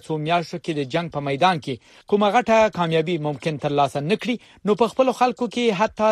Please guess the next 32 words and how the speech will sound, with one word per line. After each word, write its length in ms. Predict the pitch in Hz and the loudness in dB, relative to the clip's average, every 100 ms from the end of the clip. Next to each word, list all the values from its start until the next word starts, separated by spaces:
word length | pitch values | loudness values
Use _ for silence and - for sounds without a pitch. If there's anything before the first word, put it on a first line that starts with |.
| 180 | 0
د 40 | 160 135 | -4 -2
جنگ 140 | 208 208 | -4 -2
د 120 | 170 | -2
همدې 280 | 160 156 160 147 - | -2 -4 -4 -4 -4
کمې 220 | 202 240 202 | -2 0 0
درجې 280 | 175 156 170 | 2 0 0
ملاتړ 320 | 160 151 156 156 151 | 0 0 0 -2 -4
محفوظه 400 | 139 151 160 147 | -6 -4 -2 -2
ساتل 260 | 147 143 147 139 | -2 -4 -2 -2
به 40 | 135 | 0
هم 120 | 226 208 _ _ | -2 -4 _ _
ورځ 320 | 185 196 208 190 202 | -4 2 2 2 0
تر 120 | 202 | 2
بلې 220 | 247 214 - | 2 0 -2
کرملین 460 | 147 143 143 151 139 | -4 -4 -6 -6 -6
ته 80 | 170 180 | -6 -6
مشکله 380 | 160 - 156 131 | -8 -6 -6 -6
شي. 120 | - - _ _ _ - - - | -12 -16 _ _ _ -20 -16 2
د 40 | 190 - | 4 4
اوکراین 300 | 175 240 233 | 2 0 0
صدر 240 | 220 220 214 196 | 0 0 2 2
ولودیمیر 400 | 196 185 175 156 | 0 -2 -4 -2
زيلنسکي 340 | 156 190 208 214 | -2 -2 -2 -2
ویلي 240 | 202 202 165 | 0 0 -4
چې 80 | 175 | -4
د 60 | 160 | -2
روس 160 | 202 - | -4 -4
په 80 | 175 | -6
سمندري 420 | 160 156 147 160 160 - | -4 -4 -2 -2 -2 -2
تیلو 220 | 202 208 - | 0 0 0
په 100 | 156 | 0
هر 120 | 170 | 2